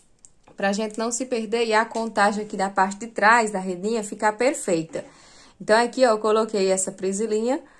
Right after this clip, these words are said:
no lugar aqui, no primeiro ponto onde eu iniciei essa carreira de bloquinhos aqui. Eu vou tá contando, pessoal, eu vou virar aqui, deixa eu virar aqui ela.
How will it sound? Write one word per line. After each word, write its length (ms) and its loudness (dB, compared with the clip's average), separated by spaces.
no 260 6
lugar 440 6
aqui, 200 -4
no 80 -4
primeiro 400 0
ponto 340 0
onde 140 0
eu 80 4
iniciei 600 0
essa 220 -4
carreira 480 0
de 480 -8
bloquinhos 600 0
aqui. 440 -4
Eu 140 4
vou 160 6
tá 180 4
contando, 520 -2
pessoal, 520 -6
eu 80 -10
vou 180 2
virar 260 2
aqui, 580 -6
deixa 140 -12
eu 60 -8
virar 280 -6
aqui 320 -12
ela. 380 -6